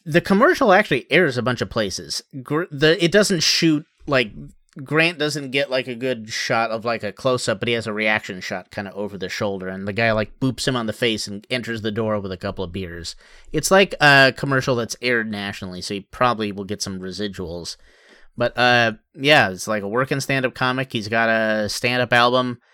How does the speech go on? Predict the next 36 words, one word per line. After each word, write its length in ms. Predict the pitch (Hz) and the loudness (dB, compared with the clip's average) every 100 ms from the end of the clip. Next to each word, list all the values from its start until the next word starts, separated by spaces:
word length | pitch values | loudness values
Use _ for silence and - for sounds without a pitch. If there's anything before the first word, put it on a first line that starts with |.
| _ - | _ -8
that 80 | |
just 240 | 110 123 - | -4 -4 -2
came 140 | 120 | 0
out, 160 | 113 120 | 0 0
I 80 | 110 | -4
think, 340 | - 123 113 - | -4 -4 -4 -14
this 320 | 113 127 - | -6 -4 0
year. 300 | 131 185 214 _ _ _ _ - _ _ | 0 0 -4 _ _ _ _ -20 _ _
And 320 | 127 127 135 135 | 2 4 4 0
he's 180 | 143 | -4
designed 440 | 135 117 143 214 226 | -6 -4 -2 0 -2
a 40 | |
board 460 | 120 110 117 214 131 | -2 -2 0 0 -4
game 360 | 90 82 80 - | -6 -8 -12 -16
or 180 | 82 80 | -14 -12
something. 480 | - 80 - 73 80 - | -12 -12 -14 -14 -18 -4
Uh, 320 | 117 113 110 | 0 2 2
I, 200 | 107 131 - | 0 -2 0
now, 300 | 139 135 131 | 2 2 2
I 140 | 135 | 0
say 180 | 135 196 | 2 0
or 100 | 151 | 0
something 280 | 151 151 131 | 2 0 0
'cause 100 | 123 | -2
I 60 | 147 | 0
know 160 | 190 | 2
it's 120 | 202 160 | 2 0
a 60 | |
game 500 | 117 135 143 127 120 | 4 4 4 2 -2
that's 240 | 117 110 - | -4 -4 -4
to 100 | 120 | -2
be 480 | 117 113 110 104 _ _ _ _ _ - | 0 0 -2 -4 _ _ _ _ _ -4
partaken 480 | 151 - 190 180 160 | -2 0 -2 -2 -6
of 160 | 143 | -4
with 180 | 131 113 | -6 -6
people. 400 | - 131 87 82 | -4 -4 -4 -14